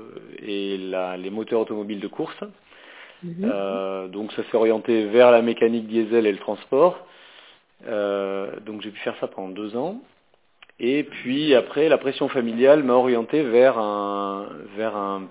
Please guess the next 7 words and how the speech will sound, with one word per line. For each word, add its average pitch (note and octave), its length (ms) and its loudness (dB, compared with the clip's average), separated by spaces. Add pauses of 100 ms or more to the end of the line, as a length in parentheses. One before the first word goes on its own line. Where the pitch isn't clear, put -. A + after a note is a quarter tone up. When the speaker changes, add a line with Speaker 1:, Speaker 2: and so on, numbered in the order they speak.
(160)
Speaker 1:
ensuite A2 360 -16
un G2 100 -8
B F#2+ 140 -12
E G#2 120 -6
P A2+ 340 -2
en, F#2 320 -8 (680)
euh, B2+ 40 -16